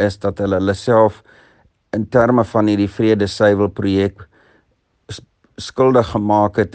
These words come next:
aan wangedrag en wanadministrasie. En ons het dus versoek dat die Volke ondersoek moet instel na hulle gedrag in terme van die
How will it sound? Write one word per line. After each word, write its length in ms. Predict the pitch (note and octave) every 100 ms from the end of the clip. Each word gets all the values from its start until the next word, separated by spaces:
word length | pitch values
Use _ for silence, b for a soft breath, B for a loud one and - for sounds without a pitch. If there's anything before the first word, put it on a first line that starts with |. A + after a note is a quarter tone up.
| -
aan 220 | G#2+ G2
wangedrag 800 | F2+ G2+ A2+ - G2+ G2 G2+ G2
en 240 | - G#2+ F#2+
wanadministrasie. 1300 | G2 G#2+ G2+ G2 G2 - - B2+ A#2 G#2+ - - - b b b b
En 380 | - G#2+ G2+ E2+ - -
ons 260 | A#2 A2+
het 160 | A2+ G#2
dus 220 | A2 G#2
versoek 460 | - G#2 - A2 - -
dat 160 | G#2+
die 300 | F#2+ G2 F#2 G2
Volke 600 | _ B2 A#2+ A2 A#2 G2+ G2 b b b b A#2
ondersoek 400 | B2 A2+ A2+ G#2+
moet 220 | G2+ -
instel 640 | A2 G2+ - A2 G#2 G2+ - b b
na 240 | G2+ G#2
hulle 180 | A2+ A2
gedrag 680 | G2 G#2 G#2 G#2 G#2 - - b b b
in 160 | - G2+
terme 480 | - A2+ A2 G#2+ G#2 -
van 300 | A2+ G#2 G2 F#2
die 320 | G#2+ G2+ G2